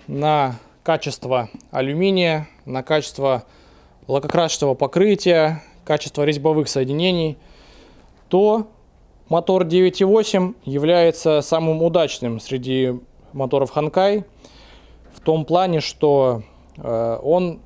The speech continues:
по сравнению с другими моторами Ханкай самый беспроблемный. У него гораздо меньше проблем, чем у других моторов. И в этом видео мы расскажем про все те проблемы, про слабые места этого мотора Ханкай девять и восемь,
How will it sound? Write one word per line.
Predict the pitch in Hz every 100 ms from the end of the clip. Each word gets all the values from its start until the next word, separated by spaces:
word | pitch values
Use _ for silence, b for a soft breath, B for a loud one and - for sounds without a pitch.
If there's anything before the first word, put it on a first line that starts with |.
| -
по | -
сравнению | - 165 170 165
с | 147
другими | 170 220 190
моторами | 147 151 139 123
Ханкай | 151 147 139 120
самый | 170 175 170
беспроблемный. | 160 - 165 165 143 107 101 104 - - B B B B B B B 135
У |
него | 160 175 180 160
гораздо | 190 180 185
меньше | 196 160 131
проблем, | 139 135 175 175
чем | - 139 135
у | 139
других | 139 151 131 -
моторов. | 120 110 113 104 - - b b b b b -
И | 143 156
в |
этом | 190 208 214
видео | 214 190
мы | 165 165 151 131 120 113
расскажем | 143 - 151 135 127
про | 139
все | 131 170
те | 156 156
проблемы, | 156 156 214 202
про | - 143
слабые | - 156 143 139
места | 143 - 196 208 - b b b b
этого | 151 160 160
мотора | 160 156 156 147 135 - b b b _
Ханкай | 147 143 151 147
девять | 143 139 147
и |
восемь, | 143 131 127 113